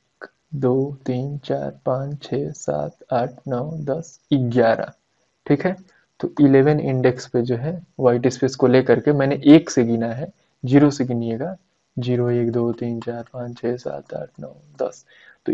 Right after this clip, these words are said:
ग्यारहवें index पे मिल रहा है, तो इसीलिए क्या return कर दिया, ग्यारह, right। अब जैसे मान लीजिए यहाँ में मैंने क्या किया, एस ई एम ए एन टी, ऐसा string जो है ही नहीं उसमें, तो क्या return कर देगा, null,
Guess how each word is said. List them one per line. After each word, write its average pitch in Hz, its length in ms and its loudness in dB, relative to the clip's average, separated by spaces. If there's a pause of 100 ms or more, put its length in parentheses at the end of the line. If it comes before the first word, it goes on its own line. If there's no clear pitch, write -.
ग्यारहवें 123 480 4
index 120 400 -2
पे 120 200 0
मिल 123 220 0
रहा 127 240 0
है, 170 160 -2 (500)
तो 123 80 -2
इसीलिए 135 440 4
क्या 123 200 4
return 135 300 0
कर 131 140 2
दिया, 165 240 2 (440)
ग्यारह, 123 720 -2 (540)
right। 156 360 0 (520)
अब 131 80 -2
जैसे 135 280 0
मान 131 200 -2
लीजिए 127 280 2
यहाँ 127 220 -2
में 127 220 -4
मैंने 127 360 -4
क्या 127 200 4
किया, 123 360 2
एस 127 240 -4
ई 123 160 0
एम 123 200 0
ए 135 120 -4
एन 127 180 -4
टी, - 180 -8 (480)
ऐसा 131 360 6
string 139 320 0
जो 131 140 8
है 135 140 6
ही 170 100 10
नहीं 160 160 4
उसमें, 127 320 -2 (1500)
तो 139 100 4
क्या 139 200 6
return 139 300 4
कर 139 140 6
देगा, 143 240 4
null, 131 260 -6